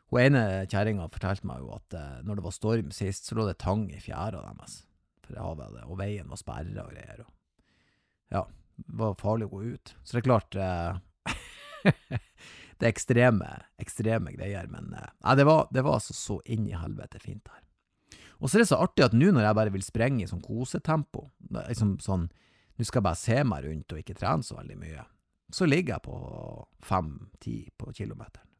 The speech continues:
Det er lodetempoet mitt nå. Så, eh, det begynner virkelig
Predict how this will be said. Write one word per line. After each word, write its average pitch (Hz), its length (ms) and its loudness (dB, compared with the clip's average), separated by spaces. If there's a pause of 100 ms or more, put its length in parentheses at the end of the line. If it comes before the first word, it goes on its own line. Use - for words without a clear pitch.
(100)
Det 143 80 -2
er 135 80 4
lodetempoet 143 880 0
mitt - 240 -8
nå. 92 80 -4 (800)
Så, 127 320 6
eh, 110 480 6
det 107 160 0
begynner 123 320 4
virkelig 110 400 0